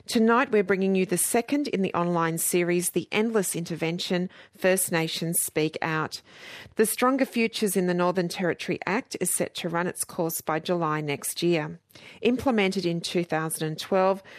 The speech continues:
the policy was based on the Northern Territory Emergency Response, or intervention,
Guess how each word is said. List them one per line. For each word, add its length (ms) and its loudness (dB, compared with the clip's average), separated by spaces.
the 60 0
policy 520 2
was 180 0
based 380 0
on 100 -2
the 80 0
Northern 400 2
Territory 560 -2
Emergency 640 -2
Response, 680 0
or 180 0
intervention, 800 0